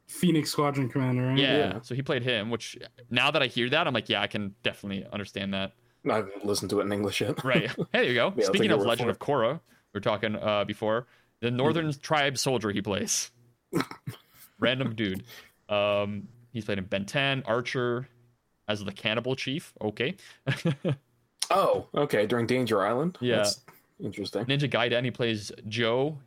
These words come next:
Speaker 2: Hayabusa. Is there a character named Joe Hayabusa?
Speaker 3: In what?
Speaker 2: Ninja Gaiden Two.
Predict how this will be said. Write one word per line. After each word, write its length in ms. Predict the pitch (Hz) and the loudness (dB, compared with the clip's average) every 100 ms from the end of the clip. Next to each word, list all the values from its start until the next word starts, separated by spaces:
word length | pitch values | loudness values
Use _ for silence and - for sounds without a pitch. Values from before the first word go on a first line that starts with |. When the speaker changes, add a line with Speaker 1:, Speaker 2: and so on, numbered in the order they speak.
| _ | _
Speaker 2:
Hayabusa. 300 | 123 113 110 | -2 0 0
Is 140 | 127 135 | 0 2
there 100 | 220 | 2
a 60 | |
character 260 | - 139 143 | 2 0 0
named 180 | 147 120 | 0 0
Joe 240 | 127 120 | 2 2
Hayabusa? 600 | 123 113 104 101 135 135 - _ _ _ _ _ _ _ _ _ - | 2 2 2 0 0 -2 -4 _ _ _ _ _ _ _ _ _ -2
Speaker 3:
In 160 | 120 | 2
what? 180 | 110 170 - _ _ | 2 0 -4 _ _
Speaker 2:
Ninja 240 | 127 139 139 | -2 0 2
Gaiden 360 | 123 120 110 | 4 4 2
Two. 320 | - 107 92 | 0 0 0